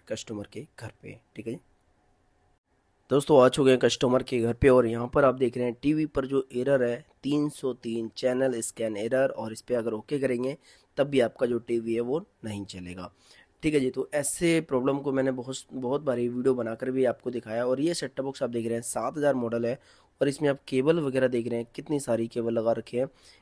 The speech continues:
इसमें यह है कि इनका जो टीवी में स्पीकर नहीं है तो स्पीकर भी इसी से अटैच कर रखा है, एचडीएमआई से किया, वो मॉनिटर चल रहा है इनका। बाकी इसमें यूएसबी से ये लोग इसको पावर दे रहे हैं और एवी आउट से इसमें साउंड दे रहे हैं, ठीक है जी।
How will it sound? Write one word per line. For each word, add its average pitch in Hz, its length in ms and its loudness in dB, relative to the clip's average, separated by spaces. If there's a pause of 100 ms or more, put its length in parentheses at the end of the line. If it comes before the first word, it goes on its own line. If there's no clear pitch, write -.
(120)
इसमें 175 240 -2
यह 160 180 4
है 160 80 6
कि 151 260 2
इनका 143 240 0
जो 147 100 2
टीवी 131 260 -2
में 143 180 2
स्पीकर 131 380 -2
नहीं 139 100 2
है 139 60 0
तो 139 160 4
स्पीकर 127 400 -2
भी 151 140 2
इसी 139 200 -4
से 147 120 0
अटैच 135 280 2
कर 127 160 0
रखा 131 240 -2
है, 135 260 0
एचडीएमआई 123 540 -2
से 117 160 -6
किया, 117 260 -2
वो 117 240 -2
मॉनिटर 131 420 -4
चल 135 180 -2
रहा 123 120 0
है 120 60 -2
इनका। 131 280 -4 (480)
बाकी 127 420 2
इसमें 135 400 -4 (160)
यूएसबी 147 420 2
से 147 260 -2 (360)
ये 139 120 0
लोग 151 200 2
इसको - 220 -8
पावर 123 320 2
दे 135 140 2
रहे 135 140 2
हैं 175 100 -2 (100)
और 135 280 2
एवी 139 260 2
आउट 123 200 4
से 143 220 -4
इसमें 143 320 -6
साउंड 110 420 -2
दे 98 140 -10
रहे 95 120 -12
हैं, 101 80 -14 (420)
ठीक 170 100 -2
है 170 80 0
जी। 123 100 -2